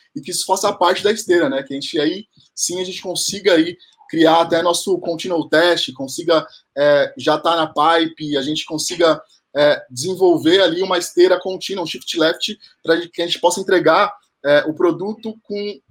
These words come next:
mais assertividade de, de sucesso em produção pro nosso cliente. Então, é,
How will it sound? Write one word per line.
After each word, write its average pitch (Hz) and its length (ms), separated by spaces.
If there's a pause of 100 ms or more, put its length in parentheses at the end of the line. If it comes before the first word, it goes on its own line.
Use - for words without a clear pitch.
(520)
mais 208 260
assertividade 180 800 (280)
de, 160 440
de 151 100
sucesso 170 760 (100)
em 156 100
produção 170 460
pro 147 100
nosso 147 180
cliente. 135 460 (240)
Então, 214 280 (260)
é, 156 400